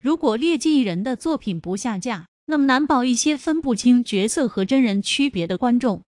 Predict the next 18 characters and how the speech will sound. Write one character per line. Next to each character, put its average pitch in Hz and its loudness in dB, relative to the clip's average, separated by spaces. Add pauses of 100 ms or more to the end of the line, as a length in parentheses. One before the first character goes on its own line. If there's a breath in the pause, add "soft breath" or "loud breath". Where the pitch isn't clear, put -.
(160)
带 285 2
住 240 2
这 240 0
些 277 0
角 214 0
色 269 2
的 214 -2
滤 269 0
镜 220 0
再 262 0
去 202 -6
看 185 -4
这 196 -2
些 208 -4
劣 247 -2
迹 233 -4
艺 262 -2
人， 165 -6